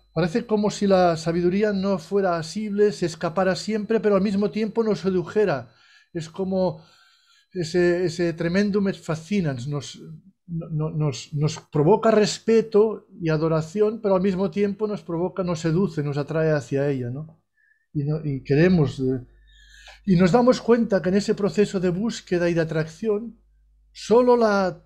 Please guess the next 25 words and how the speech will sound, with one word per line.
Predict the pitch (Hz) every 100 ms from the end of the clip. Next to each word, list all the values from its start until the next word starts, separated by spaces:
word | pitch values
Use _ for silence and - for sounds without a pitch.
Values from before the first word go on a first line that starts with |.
| _
tenemos, | 175 170 240 226 202 208 - -
solo | - 202 220 -
podemos | 185 196 202 160
gustarla, | 156 175 - - 220 196 180 180 160 160
eh, | 147 143 147 143 - -
sa-, | - 151 151 147
saber | - 139 165 190 185 196
significa | - 156 147 180 160 160
sapere, | 156 151 143 190 185 202
sapere, | 202 143 - 165 160
sabi-, | 170 147 170 -
gustar, | 147 131 - 180 170 196 190 - - - - - - -
solo | - - 214 214
podemos | 170 165 202 196
gustarla | 165 165 - 214 208 185 202 208 _ _ _ _ -
en | 165
la | 180
medida | 180 185 196 240
en | 233
que | 208 202 185
nos | 175 202 151
liberamos | 185 190 180 202 226 214 170 143
de, | 151 156 151 151
de | 143 139
todo, | - 147 127 117 -